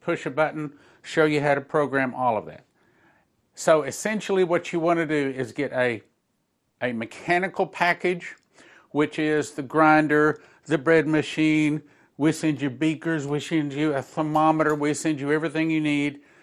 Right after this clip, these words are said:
to make your home bread. Then you decide how much food you want. Do you want food for six people one year, four people one year, two people one year, or just one person one year? Joseph Kitchen wheat doesn't come in a bag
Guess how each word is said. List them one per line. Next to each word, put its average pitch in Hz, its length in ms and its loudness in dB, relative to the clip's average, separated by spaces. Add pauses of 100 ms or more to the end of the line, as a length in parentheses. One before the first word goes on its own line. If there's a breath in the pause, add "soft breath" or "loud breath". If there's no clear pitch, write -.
(120 soft breath)
to 156 100 -2
make 147 260 -2
your 143 120 -4
home 135 220 -4
bread. 135 400 0
Then 214 200 -4
you 214 80 -4
decide 151 400 0
how 147 100 -2
much 139 160 -6
food 139 300 -4
you 127 120 -6
want. 151 320 -2 (800 soft breath)
Do 135 60 -4
you 147 100 2
want 156 240 2
food 165 280 0
for 151 360 0 (300 loud breath)
six - 260 0
people 175 320 -2
one 175 200 2
year, 175 320 0 (220)
four 185 160 6
people 175 320 0
one 170 200 4
year, 165 120 2
two 180 220 0
people 156 260 -2
one 170 220 2
year, 165 160 2
or 160 240 4
just - 260 -6
one 185 140 4
person 160 360 -2
one 147 200 2
year? 175 240 -4 (680 loud breath)
Joseph 175 380 2
Kitchen 190 380 0
wheat 160 200 0
doesn't 156 280 -2
come 165 320 2
in 143 100 2
a 131 60 0
bag 117 680 2